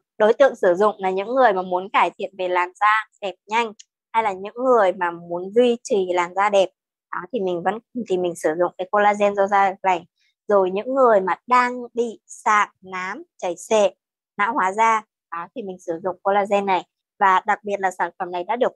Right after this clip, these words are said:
qua trải nghiệm lâm sàng về độ an toàn và hiệu quả. Đây là một số cái bài viết, ờ, P R về cái sản phẩm collagen để mình có thể đọc và hiểu hơn về cái sản phẩm. Quý anh chị mình có thể tham khảo.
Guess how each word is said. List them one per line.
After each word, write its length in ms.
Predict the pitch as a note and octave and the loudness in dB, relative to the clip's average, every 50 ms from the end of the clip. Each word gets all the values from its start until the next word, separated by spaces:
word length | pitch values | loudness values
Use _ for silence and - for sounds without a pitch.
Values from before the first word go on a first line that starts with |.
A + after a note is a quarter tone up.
| _ _ _ | _ _ _
qua 280 | A3+ A3 A3 G#3+ A3 G#3+ _ _ | 2 4 4 2 0 -2 _ _
trải 180 | - F3+ E3 | -8 -8 -8
nghiệm 300 | E3+ F3 F3+ G3 G#3 - - | -8 -10 -6 -6 -6 -6 -6
lâm 260 | - G#3 A3 A3 G#3+ G#3+ - - | -8 -8 -8 -8 -10 -12 -4 0
sàng 280 | G3 F3+ E3+ F3 - - | 0 0 0 -2 -2 -2
về 100 | E3+ E3+ | -2 0
độ 260 | F3 F#3+ F#3 - - _ _ _ _ _ _ _ | 2 0 -2 -2 -4 _ _ _ _ _ _ _
an 160 | _ G#3+ G#3+ G#3+ - | _ -4 -4 0 0
toàn 180 | G3 F3+ E3 D#3 | -2 -2 -2 -4
và 80 | F3+ F3 | -8 -6
hiệu 200 | G#3+ A3 G3 - _ | -6 -6 -8 -4 _
quả. 200 | F3+ E3 E3+ E3+ - _ _ _ _ _ | -2 -2 -2 -4 -8 _ _ _ _ _
Đây 100 | - A3 | -2 0
là 80 | A3 G#3+ | 0 0
một 160 | G#3 F#3+ F3+ F3+ - - | 0 0 -6 -6 -6 -8
số 100 | F3+ F3+ | -8 -4
cái 100 | G3 G3+ | -4 0
bài 220 | A3+ A3+ G#3 F#3 G#3 A3 | 2 2 2 2 0 0
viết, 180 | A3+ C4 D#4 D#4 _ _ _ _ _ _ _ _ | 2 2 2 0 _ _ _ _ _ _ _ _
ờ, 180 | _ G3+ F#3 F3+ | _ 0 0 0
P 40 | G3+ | 0
R 460 | G#3+ A3+ A#3 A3 G#3 G#3+ G#3+ G#3+ G3+ | 0 0 2 2 4 2 2 2 0
về 140 | F#3 F3+ F3 - | -2 -4 -4 -6
cái 100 | - F#3 - - | -10 -12 -6 -6
sản 120 | - F#3 F#3+ _ _ | -8 -8 -8 _ _
phẩm 100 | F#3 - - _ _ _ _ _ _ _ _ _ _ _ | -4 -4 -4 _ _ _ _ _ _ _ _ _ _ _
collagen 640 | G#3+ G#3+ G#3+ G#3+ G#3+ G#3 G#3+ G#3+ G#3+ G#3+ G#3 A3 A3 | 0 2 2 2 0 2 2 2 2 2 -2 -6 -8
để 120 | - F3+ | -6 -6
mình 180 | F3 F3 E3+ F3 | -4 -4 -6 -4
có 100 | E3 E3 F3 | -6 -4 -2
thể 120 | - A3+ - | -2 -2 0
đọc 140 | G3 F3+ E3+ - _ | 2 0 0 0 _
và 80 | E3+ | -6
hiểu 220 | E3 A3 A3+ C4+ - - _ | -4 0 -2 -2 -2 -4 _
hơn 280 | - A#3 G#3+ A3 A3 | -2 0 0 0 2
về 100 | A3 F#3+ | 0 0
cái 100 | F3 F#3 | 0 0
sản 180 | - - G3 F#3+ - _ | -2 -4 -6 -6 -2 _
phẩm. 120 | F#3 - - G3+ A#3 _ _ _ _ _ _ _ _ _ _ _ _ _ _ _ _ _ _ _ _ _ | -2 -2 -2 -6 -18 _ _ _ _ _ _ _ _ _ _ _ _ _ _ _ _ _ _ _ _ _
Quý 100 | - F#3+ | -2 -2
anh 60 | F#3+ G3+ | -2 -2
chị 140 | - A3 | -4 -4
mình 120 | F#3+ F#3+ F3 | -4 -2 -2
có 80 | F3+ F#3+ | -2 0
thể 120 | C4 A#3 E3 | -2 -4 -4
tham 140 | - G#3+ G3+ G#3 - | -4 -10 -10 -6 -4
khảo. 400 | - F3+ - - E3+ G3 - | -4 -4 0 0 0 0 -2